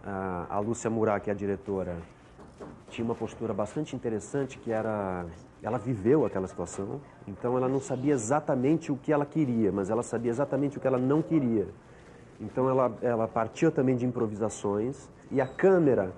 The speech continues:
era mu-, era solta, né? Então é um filme muito menos, é, enrijecido no sentido da marca.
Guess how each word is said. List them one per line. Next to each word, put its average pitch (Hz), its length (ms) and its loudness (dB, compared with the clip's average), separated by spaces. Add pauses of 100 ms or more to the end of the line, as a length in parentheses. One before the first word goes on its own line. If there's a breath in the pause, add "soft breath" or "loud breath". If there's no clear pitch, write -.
(480 loud breath)
era 135 200 4
mu-, 147 280 4
era 143 160 4
solta, 131 600 2 (640)
né? 107 280 0
Então 120 260 0
é 123 40 4
um 131 80 4
filme 139 280 0
muito 143 400 2
menos, 139 1080 4 (380 loud breath)
é, 104 360 2
enrijecido 127 920 0
no 110 60 2
sentido 113 300 -4
da 107 120 2
marca. 98 840 0